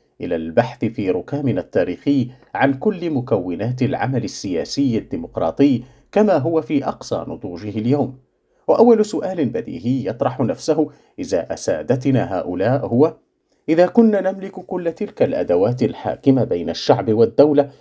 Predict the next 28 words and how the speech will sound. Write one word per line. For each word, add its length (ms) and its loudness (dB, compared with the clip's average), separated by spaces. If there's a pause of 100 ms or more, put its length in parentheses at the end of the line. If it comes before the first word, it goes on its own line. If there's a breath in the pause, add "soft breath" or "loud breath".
(240 loud breath)
بما 220 -4
يؤدي 520 -2
إلى 400 2
إرادة 480 2
شعبية 560 0 (300 loud breath)
هي 220 -4
الحاكم 580 -4
الحقيقي 760 0
عبر 300 -4
انتخابات 800 -2
حرة، 420 2 (320 loud breath)
إذا 200 -4
كنا 300 2
نعرف 380 2
حقوق 440 2
الإنسان 560 4
فعلًا، 400 0 (360 soft breath)
إذا 160 -6
كنا 360 -2
نعرف 360 2
ما 260 4
هي 120 2
الحرية، 600 2 (340)
فلماذا 560 2
نحن 280 -10
هنا 380 -2
في 120 -4
القاع 480 0